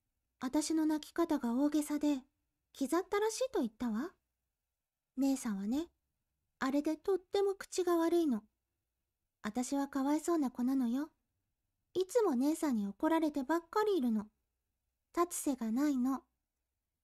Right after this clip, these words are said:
あたし職業婦人になるのよ。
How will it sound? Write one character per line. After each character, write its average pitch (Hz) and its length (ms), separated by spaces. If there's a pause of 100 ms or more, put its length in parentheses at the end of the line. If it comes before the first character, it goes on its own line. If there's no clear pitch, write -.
(1200)
あ 240 120
た 269 140
し 285 240
職 269 300
業 359 180
婦 392 140
人 349 200
に 240 120
な 240 100
る 233 140
の 208 140
よ。 262 200